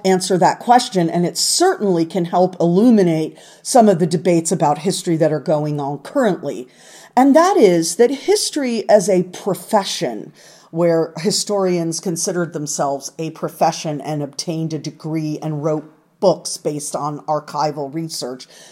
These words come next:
is really a recent phenomenon. It only goes back to the nineteenth century. And during that time, that is a period when countries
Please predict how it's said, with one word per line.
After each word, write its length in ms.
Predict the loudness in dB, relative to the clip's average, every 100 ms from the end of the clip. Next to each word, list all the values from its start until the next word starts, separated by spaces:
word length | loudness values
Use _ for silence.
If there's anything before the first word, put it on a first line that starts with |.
| -6
is 140 | 2
really 300 | 4 6 6
a 40 |
recent 400 | 6 2 0 -2
phenomenon. 640 | 0 0 2 2 0 -4 0
It 20 |
only 220 | 4 4
goes 180 | 2 2
back 240 | 2 2
to 100 | 0
the 120 | -4 -2
nineteenth 420 | -2 -2 -8 -8
century. 540 | -6 -6 -8 -14 -14 _ _ -20 -20 -20 -10 -2
And 260 | 2 2
during 400 | 4 2 2 2
that 280 | 4 2 0
time, 540 | -4 -2 -2 -4 -6 -4
that 180 | 0 2
is 140 | 2
a 60 | -2
period 720 | -4 -2 0 2 2 0 -2
when 480 | -2 0 2 0 -4
countries 880 | -8 -4 -2 -2 -6 -6 -6 -10